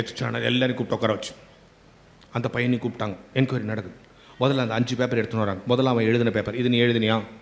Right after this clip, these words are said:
"ஆமா, நான் எழுதினேன்." "இது நீ எழுதினியா?" "ஆமா, நான் எழுதினேன்." "இது நீ எழுதினியா?" "ஆமா, நான் எழுதினேன்." இப்ப அவன் எழுதாத பேப்பர். "இது நீ எழுதினியா?"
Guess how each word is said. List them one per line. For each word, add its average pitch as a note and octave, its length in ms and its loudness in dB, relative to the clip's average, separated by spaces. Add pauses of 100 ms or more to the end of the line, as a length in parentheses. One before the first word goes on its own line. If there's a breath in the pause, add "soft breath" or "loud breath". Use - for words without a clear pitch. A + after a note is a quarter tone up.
(520)
"ஆமா, A3 200 0
நான் E3+ 120 0
எழுதினேன்." C3+ 360 2 (680 loud breath)
"இது B2+ 120 0
நீ B2 80 4
எழுதினியா?" A#2 400 4 (260)
"ஆமா, E3 220 0
நான் C3+ 160 0
எழுதினேன்." A2+ 300 0 (600 loud breath)
"இது C#3+ 120 2
நீ C#3+ 80 6
எழுதினியா?" A#2+ 400 4
"ஆமா, B2+ 160 2
நான் A#2+ 120 2
எழுதினேன்." G2 340 0 (580 loud breath)
இப்ப C3 180 -2
அவன் A#2 140 2
எழுதாத B2 340 2
பேப்பர். G2+ 280 -4 (560 loud breath)
"இது C3+ 140 6
நீ B2+ 140 6
எழுதினியா?" A#2+ 360 4